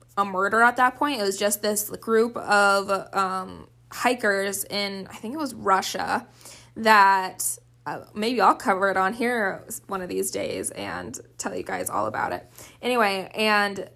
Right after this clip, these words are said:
they all died mysteriously and whatever. I'm pretty sure sometime in the past year, they finally closed the case and declared it, like,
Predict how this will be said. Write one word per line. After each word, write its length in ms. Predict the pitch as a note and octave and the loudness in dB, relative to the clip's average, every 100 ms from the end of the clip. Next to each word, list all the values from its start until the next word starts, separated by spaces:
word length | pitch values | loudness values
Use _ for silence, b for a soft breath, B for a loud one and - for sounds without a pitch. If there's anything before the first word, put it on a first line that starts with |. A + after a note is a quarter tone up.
| _ _ - | _ _ -6
they 280 | G#3+ G#3 | 0 2
all 240 | G3 G#3 A#3 | 4 4 4
died 280 | G#3+ G#3 A3+ | 6 4 4
mysteriously 880 | G#3 A3 G#3 G3+ G3+ G3 F#3+ F#3+ F#3 - | 0 0 0 0 -2 -4 -2 -2 -4 -6
and 640 | G3 G3 F#3+ F#3+ F#3 F#3 F#3 - B3+ | -6 -2 -2 -2 -4 -10 -10 -10 -12
whatever. 340 | A#3+ F#3+ F3+ - | -8 -4 -4 -2
I'm 120 | G#3+ | 0
pretty 180 | F4+ A#4 | 4 4
sure 500 | - D#4+ D#4 D#4 - B B B | 6 6 6 2 -2 B B B
sometime 460 | - C4+ D4+ E4 | 2 2 4 2
in 60 | D#4 | 0
the 60 | - | -2
past 500 | - - G#3+ G#3+ - | 0 4 4 4 -2
year, 180 | G3 G#3 | -2 0
they 120 | F#3+ | -2
finally 420 | - F#3 G3 G3+ | 0 2 2 -4
closed 420 | G3 F#3 F3+ F#3+ | -6 -2 -2 -2
the 80 | F#3+ | -6
case 400 | F#3+ F#3 F3+ - | -6 -6 -4 -4
and 400 | - - F#3 F#3 | -6 -6 -6 -6
declared 440 | F#3+ F#3+ - - F3+ | -6 -8 -6 -4 0
it, 260 | F#3+ - | 0 -2
like, 340 | F3+ G#3+ F#3+ | -4 -8 -12